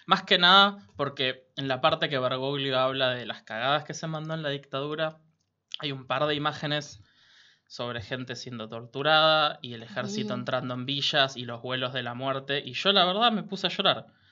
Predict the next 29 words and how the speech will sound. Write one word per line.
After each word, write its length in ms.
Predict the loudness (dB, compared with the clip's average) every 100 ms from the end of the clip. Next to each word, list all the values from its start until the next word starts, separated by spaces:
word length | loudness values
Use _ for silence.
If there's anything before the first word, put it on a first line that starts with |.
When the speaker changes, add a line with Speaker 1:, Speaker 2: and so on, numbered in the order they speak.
| _
Speaker 1:
porque 680 | -8 -8 -8 -10 -10 -10 -10
es 160 | -10 -8
una 220 | -8 -8
cosa 320 | -12 -14 -10
horrible 640 | -8 -8 -8 -8 -6 -6 -8
que 240 | -14 -16
a 100 | -16
mí 300 | -14 -14 -14 -18 _ -16 -14 -12
personalmente 720 | -12 -10 -6 -4 -2 -4 -4 -6
me 140 | -6
toca 280 | -8 -4 -4
mucho 420 | -4 -8 -6 -6
y 120 | -6 -12
me 140 | -10
enojó 400 | -12 -10 -8 -6
que 180 | -6 -8
esta 340 | -8 -12 -12
película 440 | -12 -16 -12 -8 -8
me 80 |
haya 180 | -8 -10
hecho 160 | -12 -14
llorar 460 | -14 -10 -8 -8 -8
solo 320 | -12 -14 -14
por 160 | -16 -16
usar 320 | -12 -12 -12
cosas 340 | -14 -10 -10
de 80 | -10
la 80 | -14
dictadura. 640 | -18 -16 -14 -8 -6 -8